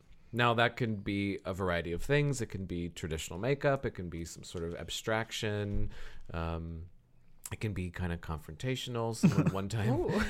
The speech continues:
Speaker 1: was like, "I don't need your makeup." But, um, Amber Ginsberg in Chicago, she used slip, like the ceramic,
Speaker 2: Oh, yeah. That's
Speaker 1: and just covered me
Speaker 2: interesting.
Speaker 1: from head to belly button.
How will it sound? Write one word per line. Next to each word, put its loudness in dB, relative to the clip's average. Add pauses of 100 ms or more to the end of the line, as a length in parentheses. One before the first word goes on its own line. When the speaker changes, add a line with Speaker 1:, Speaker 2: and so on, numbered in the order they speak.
(200)
Speaker 1:
was 6
like, 6
"I 4
don't 6
need 2
your 4
makeup." 2 (100)
But, -2
um, 0
Amber 2
Ginsberg 0
in -2
Chicago, -4
she -2
used -4 (380)
slip, -2 (580)
like -6
the -8
ceramic, 0
Speaker 2:
Oh, 4
yeah. 0
That's -4
Speaker 1:
and 0
just -4
covered 0
me -2
Speaker 2:
interesting. -4 (200)
Speaker 1:
from -6 (100)
head -2 (220)
to -6
belly -4
button. -12